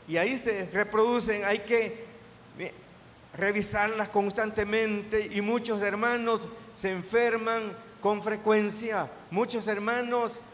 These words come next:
nosotros a veces no nos enteramos. Hay una cuestión, amado, que yo siempre lo critico, y es esto.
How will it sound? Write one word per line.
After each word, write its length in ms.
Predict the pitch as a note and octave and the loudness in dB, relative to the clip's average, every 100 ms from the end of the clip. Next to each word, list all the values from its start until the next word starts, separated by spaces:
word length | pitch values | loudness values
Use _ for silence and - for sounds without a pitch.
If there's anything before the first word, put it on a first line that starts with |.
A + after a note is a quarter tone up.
| - - - | -20 -18 -6
nosotros 480 | F3+ F#3 A#3+ A#3+ | -4 2 2 2
a 40 | G#3 | 2
veces 260 | A3+ A3 | 4 2
no 140 | G#3+ A3 | 2 0
nos 140 | A3 | 0
enteramos. 640 | G#3 G3+ F#3 G#3+ A3+ G#3+ - - - | 0 -2 -2 0 0 -2 -4 -12 -6
Hay 140 | G3+ B3+ | -4 -2
una 140 | B3 | -2
cuestión, 500 | A#3 G#3+ A3 C4 A#3+ | -2 -4 0 2 2
amado, 360 | G#3 G#3+ G3+ - | 2 2 2 0
que 180 | F#3 | -2
yo 200 | F#3 G#3 | 2 2
siempre 420 | G#3 G#3 G#3 G3 F#3 | 0 0 -2 -2 -2
lo 160 | F3+ | -2
critico, 800 | E3+ D3+ A3 A3 G3+ G3+ - - | -6 -6 -4 -2 2 0 0 -8
y 100 | D#3 | -2
es 160 | F#3+ F#3+ | 0 2
esto. 400 | G#3 G#3 F3 C3 | 0 0 -2 -2